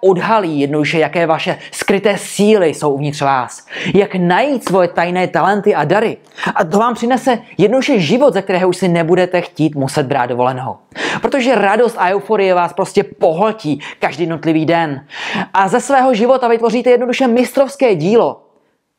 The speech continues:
Získejte tuhle tu knihu odkazem nebo tlačítkem někdo kolem tohle z toho videa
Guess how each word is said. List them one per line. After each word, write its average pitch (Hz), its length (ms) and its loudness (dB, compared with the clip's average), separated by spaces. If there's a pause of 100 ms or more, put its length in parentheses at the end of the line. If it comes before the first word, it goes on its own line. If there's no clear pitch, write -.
(340)
Získejte 294 440 2
tuhle 233 300 0
tu 240 160 0
knihu 208 300 0
odkazem 190 580 -2
nebo 175 180 0
tlačítkem 175 560 -2
někdo 254 240 2
kolem 226 240 0
tohle 196 280 -4
z 190 40 -14
toho 175 160 -2
videa 156 400 2